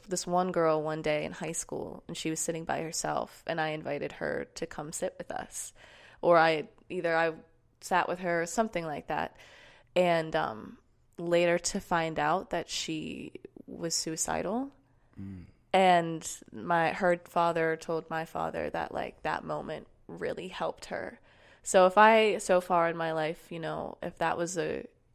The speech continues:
Speaker 1: if I had any best accomplishment, I think that one is the best one to, you know,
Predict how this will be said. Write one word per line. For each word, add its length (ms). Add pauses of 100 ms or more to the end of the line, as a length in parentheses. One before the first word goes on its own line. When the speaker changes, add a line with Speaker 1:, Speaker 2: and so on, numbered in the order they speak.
(600)
Speaker 1:
if 100
I 120
had 200
any 200
best 340
accomplishment, 760
I 100
think 220
that 200
one 140
is 300 (100)
the 80
best 320
one 220
to, 160
you 80
know, 260